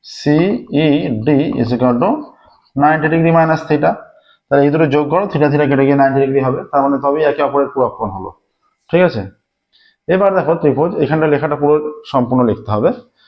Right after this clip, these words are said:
আচ্ছা, এবার ত্রিভুজ আমরা এবি theta ধরেছি, তাই তো? আমাদের কি বের করতে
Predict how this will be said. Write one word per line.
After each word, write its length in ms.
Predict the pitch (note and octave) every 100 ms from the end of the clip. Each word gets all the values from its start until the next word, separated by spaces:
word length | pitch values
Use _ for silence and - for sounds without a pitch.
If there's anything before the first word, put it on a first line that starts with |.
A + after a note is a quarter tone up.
| _ _ - G#2
আচ্ছা, 180 | - - B2+
এবার 180 | E3+ G3 G3+
ত্রিভুজ 400 | F3+ E3 C#3+ G#3+ A3+ - - - _ _ _ B2+
আমরা 160 | C#3 D3 D#3
এবি 320 | D#3+ F#3 E3+ G3+
theta 180 | E3+ B2+ A2
ধরেছি, 320 | G#2 F#2 - - _ _
তাই 140 | F3+ G3
তো? 60 | G#2+ - - _ _ -
আমাদের 220 | B2 C#3 C#3
কি 80 | D#3
বের 140 | D3 D3
করতে 160 | E3+